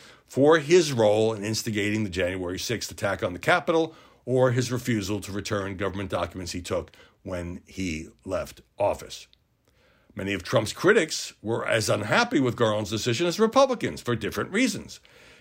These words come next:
Given that a special counsel will not convince many of the former president's supporters of the legitimacy of the investigations,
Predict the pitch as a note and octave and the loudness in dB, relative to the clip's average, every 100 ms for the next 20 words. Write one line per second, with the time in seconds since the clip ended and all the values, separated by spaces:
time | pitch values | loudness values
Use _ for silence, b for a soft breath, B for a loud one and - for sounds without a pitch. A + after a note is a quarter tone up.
0 | B A2+ A2+ A#2+ A#2+ A2 G#2+ - B2+ - | B -2 2 2 2 2 0 0 0 2
1 | G#2 - A2 A2 A2+ F2+ F2+ F#2+ G#3+ A3 | -2 -2 -2 -2 -4 -4 0 2 2 2
2 | E3+ G#2+ D#2+ - G2+ F2+ F2 E2+ F#2+ F2 | 0 0 -2 -4 -4 -4 -4 -6 -6 -6
3 | E2 - F2 D#2+ - D2+ G2+ F#2+ F#2 E2+ | -4 -4 -6 -8 -10 -6 -6 -4 -6 -6
4 | D#2+ D#2+ F#2 F2+ F2+ G2 F2 F2 E2+ - | -8 -6 -6 -4 -6 -8 -6 -6 -8 -8
5 | F2 C#3+ D#3+ E3+ D#3 | -2 0 0 -2 -6